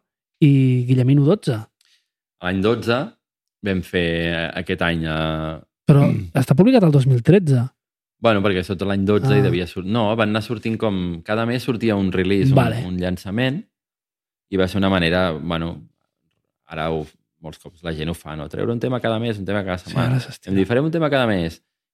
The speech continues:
Speaker 2: Llavors vam fer una cosa bastant pionera també, que va ser fer la primera aplicació d'iPhone. Eh, vam fer una aplicació que es deia Guillemino dotze, que era una aplicació per iPhone. Eh, clar, una mica exclu-, excloent, perquè si no tenies iPhone no,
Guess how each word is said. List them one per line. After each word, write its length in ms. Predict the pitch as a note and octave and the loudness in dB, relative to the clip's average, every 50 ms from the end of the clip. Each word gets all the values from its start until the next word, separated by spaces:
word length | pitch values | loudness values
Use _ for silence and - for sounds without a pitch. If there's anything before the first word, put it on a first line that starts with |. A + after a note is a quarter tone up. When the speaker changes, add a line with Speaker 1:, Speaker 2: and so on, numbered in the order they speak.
| _ | _
Speaker 2:
Llavors 160 | F#2+ G2 F#2+ | 0 2 2
vam 120 | G#2+ A2+ A2 | 2 2 2
fer 60 | B2 | 2
una 120 | B2 A#2 A2+ | 2 2 2
cosa 240 | B2 B2+ C3 C#3+ C3 | 2 2 4 4 2
bastant 240 | A#2+ A2 - A2+ G2+ | 0 0 -2 -4 0
pionera 300 | A#2+ A2+ A2 A#2 A#2+ A#2+ | 0 0 2 2 2 0
també, 280 | - A2+ A#2 A#2+ C3+ C3+ | 0 0 0 0 0 0
que 80 | A#2 | 0
va 80 | G2+ G2+ | -2 -2
ser 220 | F#2+ - A2+ A2 A2 | -2 -2 -2 -2 -2
fer 160 | - A#2 A2+ | -2 -2 -2
la 120 | A2+ A2+ | -2 0
primera 260 | A2+ G#2 G2+ G#2 A2+ A#2 | 0 0 0 0 0 0
aplicació 680 | - A2+ G#2 - G2 F2+ - - G2 F#2+ F2+ F#2 - _ _ _ _ _ _ _ _ - | 0 -2 -4 -4 -4 -6 -6 -4 -4 -4 -4 -6 -8 _ _ _ _ _ _ _ _ -2
d'iPhone. 460 | F#2+ G2+ A2 - - G2+ A2+ C#3+ F#3 - _ _ _ _ _ _ _ _ _ _ _ _ _ _ - | 0 0 0 0 -4 -6 -6 -6 -8 -10 _ _ _ _ _ _ _ _ _ _ _ _ _ _ -6
Eh, 400 | F#2+ F2+ E2+ E2+ E2+ E2 D#2+ - - - - - - _ _ _ - | -4 -2 -2 -2 -2 -2 -4 -4 -8 -10 -16 -18 -20 _ _ _ -8
vam 120 | F#2+ F#2 | -6 -6
fer 80 | F2+ G2+ | -4 -2
una 120 | G2+ G#2 | -2 -2
aplicació 380 | G2 - G2 F#2+ F2 F#2 F#2+ G#2 | -2 -2 -2 -2 -2 0 0 2
que 80 | G#2+ G2+ | 0 0
es 80 | E2+ | 2
deia 120 | G2 G2 F#2 | 2 0 0
Guillemino 440 | E2 F#2 F2+ F2+ F2 F2+ F#2+ G2 G2 | 2 0 0 0 0 0 0 0 0
dotze, 300 | G2+ G#2 F#2+ E2+ A#2 B2 D3 F3+ D3 - | 0 0 0 -2 -4 -6 -8 -8 -12 -12
que 60 | F#2 | -10
era 100 | F#2 F#2 | -8 -4
una 100 | F#2 F#2 | -4 -2
aplicació 360 | E2+ F#2 F2+ F#2 F2+ G#2 F2 | -2 -2 -2 -2 -2 -2 -2
per 100 | D#2 F2 F#2 | -2 0 2
iPhone. 420 | G2+ G#2 - - A2 A#2+ D3+ A3 - _ _ _ _ _ _ _ _ _ _ _ _ _ _ _ _ _ - | 2 0 0 -4 -6 -6 -6 -6 -8 _ _ _ _ _ _ _ _ _ _ _ _ _ _ _ _ _ -2
Eh, 400 | G#2 F#2+ F2 D#2+ D#2 D2 C#2 C#2+ - | 0 0 2 0 0 -4 -6 -8 -8
clar, 160 | - F#2+ E2+ E2+ | -6 -4 -2 0
una 120 | E2+ F2 | 0 0
mica 160 | F2+ F2 G2+ | 0 0 0
exclu-, 340 | F2+ - - - G#2 G2+ - | -2 -2 -4 -4 -4 -2 -2
excloent, 500 | G2+ - - - - G2 F#2+ G2 G#2+ G#2+ | -2 -4 -6 -6 -2 2 2 2 2 2
perquè 140 | F#2+ F#2+ F#2 | 0 -2 -2
si 60 | E2+ | -2
no 80 | F2+ F2 | -2 -2
tenies 240 | F2 F#2 F#2+ F#2+ F2 | -2 0 0 0 0
iPhone 380 | F#2+ F#2+ F#2 - - G2+ G2 F#2+ | 0 0 0 0 0 0 2 4
no, 260 | F#2 F2+ F2 E2 E2 | 4 4 2 2 0